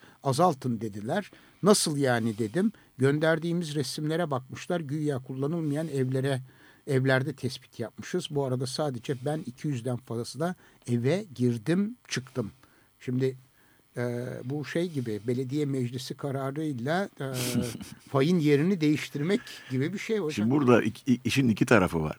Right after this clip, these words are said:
Speaker 2: Yani
Speaker 1: Evet.
Speaker 2: bu genç mühendis tabii çok açık yüreklikle söylüyor. "Ben bu
Speaker 1: Evet.
Speaker 2: işi aslında bilmiyorum, eğitimini almadım." diyor.
Speaker 1: Net.
Speaker 2: Dolayısıyla zaten, e,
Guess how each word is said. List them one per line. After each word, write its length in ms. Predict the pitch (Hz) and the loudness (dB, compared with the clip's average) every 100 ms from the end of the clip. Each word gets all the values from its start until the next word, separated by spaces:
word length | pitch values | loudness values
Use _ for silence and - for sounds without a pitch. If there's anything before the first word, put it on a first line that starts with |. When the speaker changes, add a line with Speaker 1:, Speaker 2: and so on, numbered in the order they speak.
| - | -2
Speaker 2:
Yani 300 | 92 92 92 | 2 4 2
Speaker 1:
Evet. 100 | - | 2
Speaker 2:
bu 200 | 95 95 | 2 4
genç 300 | 101 104 - | 4 2 2
mühendis 500 | 98 95 98 127 - | 4 4 4 2 -2
tabii 400 | - 98 104 82 - _ - - - | 0 4 4 2 -8 _ -18 -16 -6
çok 160 | 110 - - - | -6 -6 -10 -6
açık 240 | - 104 - - | -4 -4 -4 -2
yüreklikle 600 | 92 95 92 104 - 139 | 4 4 4 0 4 4
söylüyor. 400 | 127 123 110 85 | 8 8 10 8
"Ben 120 | 98 | 6
bu 40 | 98 | 6
Speaker 1:
Evet. 120 | 98 | 6
Speaker 2:
işi 140 | 110 | 8
aslında 320 | 101 - 131 135 | 6 6 4 8
bilmiyorum, 400 | 135 110 87 95 | 8 8 6 4
eğitimini 340 | 95 113 127 | 4 4 4
almadım." 380 | 139 127 95 85 | 6 6 4 2
diyor. 160 | 73 - - - | 0 -4 -8 0
Speaker 1:
Net. 200 | 151 123 - - - | 2 0 -6 -18 0
Speaker 2:
Dolayısıyla 680 | 104 107 113 - 156 135 104 | 4 8 8 6 6 6 6
zaten, 460 | 98 101 110 107 - 101 | 6 4 4 2 0 2
e, 380 | 98 95 92 | 4 4 2